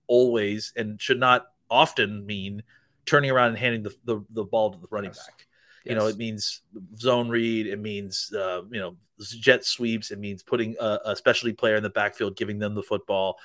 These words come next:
Speaker 1: I, I think that all things should be on the table for the running back moving forward. And, and we need, what, the thing that we need to move away from potentially is kind of this idea that one running back takes twenty-seven carries i-, in a
Speaker 2: Yes.
Speaker 1: game, and, and
Speaker 2: Yes.
Speaker 1: that that's the, the only focus.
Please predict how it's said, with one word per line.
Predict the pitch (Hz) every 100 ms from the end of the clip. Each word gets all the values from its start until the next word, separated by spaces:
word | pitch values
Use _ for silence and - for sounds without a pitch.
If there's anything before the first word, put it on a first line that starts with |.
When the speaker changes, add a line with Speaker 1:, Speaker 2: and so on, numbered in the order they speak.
| - - -
Speaker 1:
I, | - -
I |
think | 131 175 139
that | 135
all | 127 139
things | 139 139 123
should | - 113
be | 117
on | 110
the | 104
table | - - 120 120 101 98
for | - 110
the | 101
running | 95 104 101
back | 101 95 -
moving | 101 98
forward. | - 113 110 101
And, | 101
and | 117
we | 117
need, | 123 131
what, | 127 143
the | 143
thing | 208 247
that | 190
we |
need | 175
to | 143
move | 131 143
away | 120 107 131 160 185
from | - 120 107 101
potentially | 98 107 92 92 85 69 _ - - -
is | 123
kind | - 143
of | 127
this | 127
idea | 131 120 127 135 123
that | 123 120
one | 110 131 139 135
running | 131 131 117
back | 117 107 -
takes | 117 -
twenty-seven | - 135 131 120 - 113 107
carries | 104 113 107 101 101 87 110
i-, |
in | 110 107
a |
Speaker 2:
Yes. | 98
Speaker 1:
game, | 113 113 107 104
and, | 101
and | 107 107
Speaker 2:
Yes. | 107
Speaker 1:
that | 95
that's | 110 110 -
the, | 107 - 117
the |
only | 107 110 104
focus. | - 107 87 -